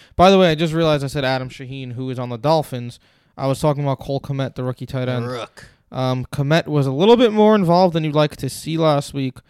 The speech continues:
Speaker 1: which is interesting because Jimmy Graham still saw eight targets.
Speaker 2: Yeah. Jimmy
Speaker 1: Um,
Speaker 2: Graham has become a, basically a startable asset every single week at this point.
Speaker 1: Yeah, I agree. I definitely touchdown dependent to be, like, a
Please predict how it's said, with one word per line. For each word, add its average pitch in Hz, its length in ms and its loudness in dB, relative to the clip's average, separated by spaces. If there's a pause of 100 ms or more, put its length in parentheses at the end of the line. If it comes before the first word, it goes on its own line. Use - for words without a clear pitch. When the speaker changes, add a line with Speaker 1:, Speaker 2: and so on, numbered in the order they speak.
(340)
Speaker 1:
which 165 180 0
is 160 100 4
interesting 151 540 0
because 143 340 0
Jimmy 165 220 0
Graham 156 240 0
still - 540 0
saw 175 640 0
eight 139 200 -8
targets. 151 800 -6
Speaker 2:
Yeah. 113 240 -12 (600)
Jimmy 160 200 -6
Speaker 1:
Um, 135 60 -2
Speaker 2:
Graham 202 200 0
has 190 120 -6
become 180 400 -6
a, 185 180 -4 (640)
basically 165 480 -8
a 156 80 -6
startable 135 580 -6
asset 123 280 -8
every 113 160 -10
single 113 240 -12
week 110 200 -12
at 101 80 -14
this 107 140 -18
point. - 240 -20 (240)
Speaker 1:
Yeah, 175 300 0
I 135 160 -6
agree. 143 560 -4
I 120 240 -8 (160)
definitely 160 420 -6
touchdown 151 560 -10
dependent 156 480 -8 (140)
to 131 400 -10 (400)
be, 135 140 -6
like, 127 180 -4
a 120 180 -8